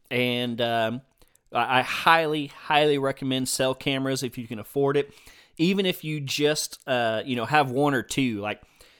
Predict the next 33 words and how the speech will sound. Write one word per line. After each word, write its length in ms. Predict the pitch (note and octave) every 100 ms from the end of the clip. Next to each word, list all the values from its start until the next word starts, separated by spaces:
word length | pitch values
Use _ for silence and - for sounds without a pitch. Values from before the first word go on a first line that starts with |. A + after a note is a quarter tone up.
| _ _ _
you 340 | D#3 - B2+ A2+
know, 80 |
if 100 | A2
you 140 | B2+ A#2+
put 180 | - D#3+
it 60 |
on 140 | D#3 D3
a 20 |
feeder, 400 | - F3+ E3 E3+
if 80 | -
that's 220 | D3+ D#3
where 80 | D3
you 120 | D3+
wanna 140 | D3
put 240 | C#3+ D3 D#3
it, 220 | D#3 - _ _ _
put 120 | D#3+
it 80 | D3
on 160 | C#3+ B2
a 60 |
trail, 720 | A2+ - D3+ D#3 D3+ D3 C#3+ - A#2
um, 300 | A2 G#2+ A2
whatever 340 | D3+ F#3 D3
it 80 | A#2+
is, 320 | B2 A2+ G#2
the, 220 | C3+ A2+ -
the 140 | B2+ B2+
more 320 | D3 F#3 F#3
cell 260 | - D#3+
cameras 340 | D3 C#3+ C3+ B2
you 120 | B2+
can 180 | A#2+ A2+
use, 560 | B2+ A#2+ A2 G#2 -